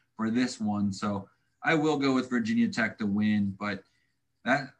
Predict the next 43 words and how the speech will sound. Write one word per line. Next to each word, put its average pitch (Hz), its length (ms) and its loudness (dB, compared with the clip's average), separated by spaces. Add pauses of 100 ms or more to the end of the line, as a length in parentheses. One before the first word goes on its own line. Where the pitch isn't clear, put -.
(140)
again, 139 240 6
this 123 160 4
is 123 80 -4
one 139 120 0
of 143 60 2
those 139 120 0
concerns. 139 520 0
When 123 100 0
I 123 80 2
pick 165 280 0
Virginia 170 260 -2
Tech 156 260 -2
to 127 60 -4
win, 151 240 0
Dan, 135 220 2
they 131 120 0
always 143 260 -4
find 139 200 0
a 131 40 0
way 139 140 2
to 127 80 0
lose. 120 420 -2
So 107 140 -4
I 107 120 0
hope 135 320 -4
I'm 123 280 0
wrong 123 300 0
this 120 220 -4
time 104 240 0
around, 104 340 -2
but 101 140 -4 (280)
I 131 100 4
do 147 240 4
think 131 320 0
that 101 180 -2
Khalil 120 240 0
Herbert 107 420 -2
should 98 200 -4
be 110 140 -2
able 104 180 -4
to 104 80 -4
rush 107 300 -4
for, 104 320 -4